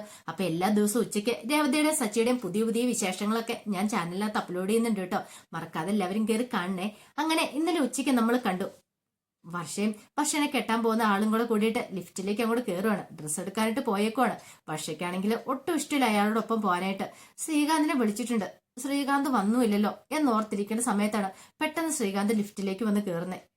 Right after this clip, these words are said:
വർഷയ്ക്ക് സമാധാനമായി. താൻ വിളിച്ചതാണ്, പക്ഷെ വരില്ല എന്നൊക്കെ പറഞ്ഞാലും കൃത്യസമയത്ത് തന്നെ എന്തെങ്കിലും ആളെത്തിയിട്ടുണ്ട്. അങ്ങനെ ഒരാശ്വാസം തോന്നുവാണ് വർഷയ്ക്ക്.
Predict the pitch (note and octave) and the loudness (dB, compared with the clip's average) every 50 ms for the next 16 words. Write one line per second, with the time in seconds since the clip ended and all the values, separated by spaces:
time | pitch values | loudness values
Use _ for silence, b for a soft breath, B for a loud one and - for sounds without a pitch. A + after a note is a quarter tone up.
0 | _ E3 D#3+ D3+ D3+ - F3 E3 G3+ G3+ G#3 A#3 F#3+ F3+ E3+ E3+ F3 F3 F#3 F#3+ | _ -12 -12 -12 -10 -10 -10 -6 -4 -2 0 0 0 2 2 0 0 2 2 2
1 | G3+ A3+ A3 G3 - - - _ _ _ b b b b b b - - D#3+ F3 | 2 2 2 0 0 -4 -8 _ _ _ b b b b b b -8 -6 -4 -2
2 | G3 G#3 G3 F3+ E3+ - - B3+ A#3 G#3+ F#3+ - B B B B - C#4+ - D#4 | 0 0 0 -2 -2 -2 2 2 2 2 2 -2 B B B B -6 -4 -2 0
3 | B3 G#3+ F3+ F3+ G3+ B3+ C#4 C#4 C4 C4 C4+ C4 - D#4 C#4 A#3+ A3 A#3 B3 B3 | 2 2 2 2 2 2 4 4 4 4 2 2 0 0 0 0 2 2 2 2
4 | B3+ A#3+ B3 - F4 - - - G4 G4 - - B3 G3+ G#3 A3+ A#3 A3+ C4 B3 | 2 0 -2 -6 -8 -8 -4 -2 0 0 2 2 2 2 4 2 2 2 2 2
5 | A#3 A#3 A3 G#3 A3 A3+ A3+ A3+ A3+ A3+ - - - F#3 E3+ E3 E3+ G3+ A#3 A3+ | 2 2 2 2 2 2 0 0 0 -2 -4 -8 -10 -4 -2 0 2 2 0 0
6 | - - A3+ A3+ A3+ A3+ G3 F3+ - - b b b b b b b b b - | 0 0 -2 0 0 0 -2 -2 -4 -14 b b b b b b b b b -8
7 | G3 F3+ F#3 F#3+ G3+ G3+ - _ _ - C#4 C#4+ B3+ F#3+ G3+ B3 - A3+ G#3+ - | -6 -4 -2 -2 -2 -4 -6 _ _ -2 2 2 4 4 4 2 2 0 0 2
8 | - B3+ A#3 G#3+ G3+ G3+ A3+ A3 F#3+ F#3 F#3 E3+ E3 - F#3 - - E3+ | 2 2 2 2 2 2 2 2 2 0 -2 -4 -4 -6 -8 -8 -8 -8